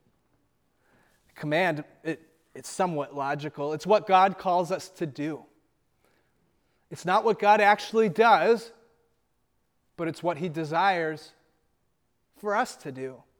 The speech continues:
We see an example of this in Paul's letter to the Thessalonians when he says, "Give thanks in all circumstances, for this is the will of God." Those are the two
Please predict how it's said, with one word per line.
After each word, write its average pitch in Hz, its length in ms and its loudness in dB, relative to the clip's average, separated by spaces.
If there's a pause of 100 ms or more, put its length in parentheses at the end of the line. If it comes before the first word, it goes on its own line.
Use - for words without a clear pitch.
(1600)
We 156 60 -10
see - 160 -6
an 175 80 -2
example 170 400 -2
of 151 80 -8
this 160 160 -6
in 151 220 -14
Paul's 151 340 -4
letter 151 220 0
to 156 100 -4
the 156 100 -8
Thessalonians 170 800 -4
when 156 140 -10
he 156 60 -12
says, 175 260 -8 (260)
"Give 269 280 6 (100)
thanks 233 400 2
in 285 80 4
all 285 300 8
circumstances, 190 1300 -2 (520)
for 190 160 -4
this 208 300 2
is 170 180 -8
the 185 100 -8
will 175 440 -2 (400)
of 147 160 -14
God." 104 340 -16 (2250)
Those 165 240 -4
are 170 80 -2
the 143 140 -8
two 151 480 -6